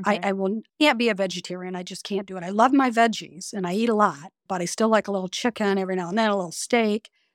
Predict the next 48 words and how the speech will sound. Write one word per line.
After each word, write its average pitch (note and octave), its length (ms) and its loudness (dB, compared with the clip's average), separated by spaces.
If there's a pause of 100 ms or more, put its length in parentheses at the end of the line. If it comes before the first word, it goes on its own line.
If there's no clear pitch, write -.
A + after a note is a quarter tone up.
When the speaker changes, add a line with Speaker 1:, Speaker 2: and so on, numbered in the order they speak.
(120)
Speaker 1:
I - 380 -14
hate G3 160 -2
Speaker 2:
Mm-hmm. - 80 -10
Speaker 1:
fish, F#3 260 -4
unfortunately. F#3 540 -4 (600)
But A3 200 4
just B3 240 2
clean, F3 400 -4 (200)
clean G#3+ 320 2
eating, D#3 320 -12 (120)
if - 160 -18
you F3 80 -8
will. E3 180 -16
Don't G3 240 2
do G3+ 100 0
Speaker 2:
Mm-hmm. F#3+ 40 0
Speaker 1:
the G3 80 0
diet F#3 320 0
pop. F#3+ 300 -2
Speaker 2:
Mm-hmm. B3 100 -2 (260)
Speaker 1:
Another A#3 400 6
thing G3+ 220 -2
that F#3+ 100 2
I F#3+ 80 0
do F#3 140 -2
Speaker 2:
Mm-hmm. F#3 60 -4
Speaker 1:
that F3 80 -6
I F3+ 60 -8
sh-, - 180 -10 (260)
coffee. - 320 -10 (320)
I F3 80 -4
have G#3 240 4
it B3+ 80 4
in D4 100 6
the E4 60 6
morning, A3+ 520 2 (280)
um, F3+ 240 -8
and F#3+ 100 -4
then G3 140 2
I F#3+ 60 0
have, F#3 260 -2
if G3 120 -2
I G3 100 4
do A#3+ 260 4
have G3 180 2
it G3+ 60 -6
later, F#3+ 280 -2
it's - 260 -12